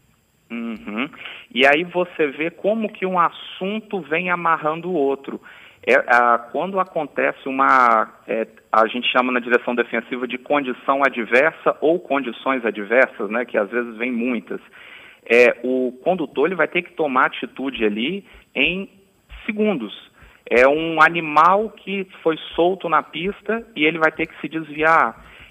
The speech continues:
É, ele tá andando na pista correta e vem um outro condutor,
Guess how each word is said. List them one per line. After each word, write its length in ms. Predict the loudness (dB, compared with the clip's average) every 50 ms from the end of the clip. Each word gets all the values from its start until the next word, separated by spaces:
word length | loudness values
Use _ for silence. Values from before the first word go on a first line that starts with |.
| -6 0
É, 500 | 4 6 6 8 8 8 6 6 4 4 2
ele 160 | 2 2 2
tá 240 | 2 4 4 4 4
andando 540 | 4 2 2 2 2 2 2 0 -2 -4 -4
na 220 | -2 -2 -4 -4
pista 480 | -4 -8 -8 -6 -6 -6 -4 -4 -6 -6
correta 760 | -2 0 0 0 2 2 2 2 2 0 -2 -2 -4 -4 -4 -8 -20 -20 _ -10
e 100 | -8 -8
vem 260 | -6 -6 -6 -4 -4 -4
um 220 | -4 -4 -2 0
outro 460 | 2 2 2 2 0 -2 -6 -6 -6 -6
condutor, 800 | -4 -4 -4 -2 -4 -6 -6 -4 -2 0 0 0 -2 -4 -8